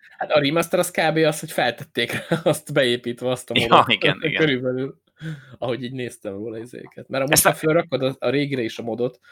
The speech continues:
Speaker 1: akkor kurva jól néz ki.
Speaker 2: Mhm.
Speaker 1: De
Speaker 2: Ezt most sose
Speaker 1: előtte meg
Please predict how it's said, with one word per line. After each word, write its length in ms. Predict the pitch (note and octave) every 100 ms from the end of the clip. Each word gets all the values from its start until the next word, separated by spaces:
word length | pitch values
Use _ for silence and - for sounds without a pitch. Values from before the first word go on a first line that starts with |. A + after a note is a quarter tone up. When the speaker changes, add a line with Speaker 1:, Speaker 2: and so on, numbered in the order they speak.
| _ -
Speaker 1:
akkor 200 | - -
kurva 240 | C#3 B2
jól 180 | F#2+ F#2+
néz 200 | F#2 -
ki. 240 | - G#2+ _
Speaker 2:
Mhm. 180 | - G2+
Speaker 1:
De 60 | - _ _ _ _ _ _ _ _
Speaker 2:
Ezt 180 | - C3
most 120 | C3+ B2+
sose 220 | C3 A#2
Speaker 1:
előtte 180 | G2
meg 60 | A#2+